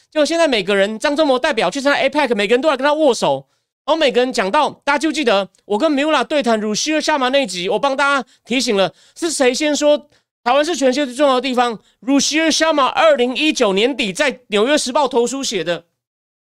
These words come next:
那篇文章有没有写到张忠谋？那你想，你是曹兴诚，你会服气吗？那现在最重要的不是地缘政治对抗吗？那现在抗中保台，你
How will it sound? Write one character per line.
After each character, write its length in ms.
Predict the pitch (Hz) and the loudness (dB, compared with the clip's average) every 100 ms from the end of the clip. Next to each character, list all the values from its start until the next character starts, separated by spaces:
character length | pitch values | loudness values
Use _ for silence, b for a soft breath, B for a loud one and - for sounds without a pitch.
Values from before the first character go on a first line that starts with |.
| _ 311 | _ -2
那 60 | |
篇 100 | 330 | 2
文 80 | 294 | 2
章 140 | 320 262 | 2 2
有 80 | |
没 60 | 269 | 2
有 40 | |
写 160 | 285 240 | 2 2
到 80 | 285 | 2
张 180 | 285 269 | 0 2
忠 160 | 285 | 2
谋？ 300 | 247 196 185 _ _ _ _ _ - | 2 0 -4 _ _ _ _ _ -2
那 80 | |
你 160 | 311 302 | 0 0
想， 200 | 294 247 | 0 0
你 80 | 226 | 0
是 140 | 311 | 0
曹 180 | 254 262 | 0 0
兴 200 | 254 320 | 0 0
诚， 160 | 262 214 | 0 2
你 80 | |
会 120 | 240 311 | 2 0
服 220 | 220 226 | -4 -8
气 240 | 302 294 | -4 -2
吗？ 220 | 254 233 - _ _ _ _ _ _ - | 0 -4 -8 _ _ _ _ _ _ -2
那 180 | 285 B B | -2 B B
现 180 | - 339 | -4 0
在 160 | 339 | 0
最 220 | 320 330 330 | 0 -2 -2
重 160 | 330 | 0
要 80 | 311 | 0
的 80 | 277 - _ | 0 -2 _
不 80 | 254 | -4
是 100 | 233 | -4
地 200 | 240 311 | -2 0
缘 180 | 262 254 | 2 0
政 160 | 311 | -2
治 140 | 277 294 | -2 -4
对 200 | 320 277 | -2 0
抗 220 | 285 277 | 0 -2
吗？ 200 | 240 226 _ - | -4 -6 _ -8
那 80 | 277 | -2
现 180 | 330 | -2
在 80 | 247 _ b _ _ | -2 _ b _ _
抗 180 | 339 320 | -2 0
中 140 | 320 | 2
保 160 | 302 190 | 2 0
台， 180 | 202 208 | -2 -4
你 180 | 202 | -8